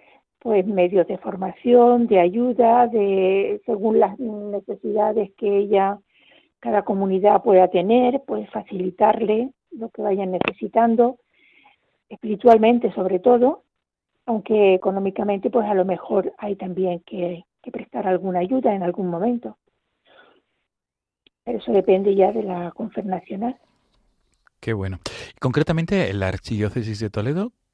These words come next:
Speaker 2: ¿cómo trabaja la Confer?
Speaker 1: Pues tenemos, normalmente, bueno, ahora llevamos un bajón bastante grande como el tema de la pandemia, ¿verdad?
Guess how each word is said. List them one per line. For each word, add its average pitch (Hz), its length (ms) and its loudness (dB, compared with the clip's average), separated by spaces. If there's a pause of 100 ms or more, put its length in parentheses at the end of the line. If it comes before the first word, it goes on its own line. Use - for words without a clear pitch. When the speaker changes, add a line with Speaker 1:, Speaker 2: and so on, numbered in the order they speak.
Speaker 2:
¿cómo 101 200 -6
trabaja 80 400 -8
la 85 100 -10
Confer? - 480 -18 (2250)
Speaker 1:
Pues 233 240 -2
tenemos, 320 600 -4 (560)
normalmente, 277 760 0
bueno, 254 220 2
ahora 240 120 2
llevamos 247 460 2
un 240 80 0
bajón 247 380 0
bastante 247 360 -4
grande 226 320 2
como 226 220 0
el 196 140 2
tema 208 240 2
de 202 80 6
la 196 120 6
pandemia, 190 540 2
¿verdad? 196 280 -4